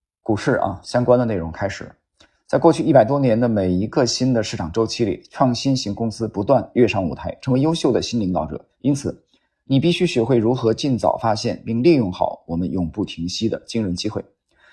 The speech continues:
每周三，我会详细介绍这些表现出色的创新型公司中的一员，他们的股价在过去一段时间里飙升了五倍、十倍、二十倍、五十倍，甚至一百倍。这样，你就能了解需要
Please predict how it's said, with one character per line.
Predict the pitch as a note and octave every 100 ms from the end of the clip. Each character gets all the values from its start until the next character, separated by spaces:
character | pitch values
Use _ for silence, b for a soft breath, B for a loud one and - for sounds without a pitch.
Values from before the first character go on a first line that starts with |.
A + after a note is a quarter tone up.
| b b
每 | B2+
周 | C#3+
三， | E3 F3+ F3+
我 | F#2
会 | A#2+
详 | A#2+ G#2+ B2+
细 | D#3 B2+
介 | B2 G#2+
绍 | G#2 - -
这 |
些 | G#2 G#2
表 | F#2+
现 | - A2
出 | G2+ C3
色 | B2 G#2
的 |
创 | - C3 A2+
新 | - B2+
型 | G#2+
公 | G#2 A#2+
司 | - A#2+
中 | A#2
的 | A2+
一 | G2+
员， | F2+ D#2 E2+ b b b b
他 | -
们 | F3
的 | E3
股 | A#2
价 | D3+ -
在 | B2+
过 | A#2+ B2+
去 | - F2+
一 |
段 | A2 A2+
时 | -
间 | A2 A2
里 | F#2
飙 | C#3 C3
升 | - A#2+
了 |
五 | - F2
倍、 | B2 A2+
十 | - - G2
倍、 | B2+ -
二 | C3 G2
十 | -
倍、 | F#2 - E2
五 | F2+
十 |
倍， | - D3+ -
甚 | G2+
至 | E2+
一 | G2+
百 | D#2
倍。 | - D2+ _ _ _ _ _ _ _
这 | F3
样， | E3 -
你 |
就 | A2 C#3
能 | C3
了 | A#2+ G2+
解 | A#2+ G2
需 | C2 -
要 | A2+ F#2+ -